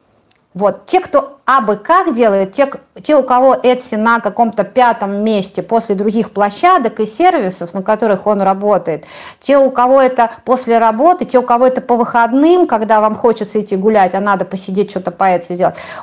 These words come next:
у них не получается стартовать. Их магазины, как правило, никакого не дают результата, и, и люди бросают.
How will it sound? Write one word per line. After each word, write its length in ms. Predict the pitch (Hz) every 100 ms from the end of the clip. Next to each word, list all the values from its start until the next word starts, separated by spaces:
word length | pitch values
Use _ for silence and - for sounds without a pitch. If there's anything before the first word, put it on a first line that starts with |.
| -
у 100 | 262
них 200 | 311 311
не 160 | 302
получается 800 | 294 302 294 285 269 196 175 -
стартовать. 800 | 180 - 185 185 202 202 165 -
Их 140 | - -
магазины, 580 | 254 254 269 277 277 262
как 200 | 254 254
правило, 500 | 262 247 240 240 233 - _ _
никакого 560 | 240 285 311 311 302 233
не 140 | 226
дают 260 | 220 214 202
результата, 640 | 196 196 196 175 165 165
и, 180 | 156 220
и 160 | 226
люди 260 | 240 277 226
бросают. 800 | 202 226 233 - 190 156 - _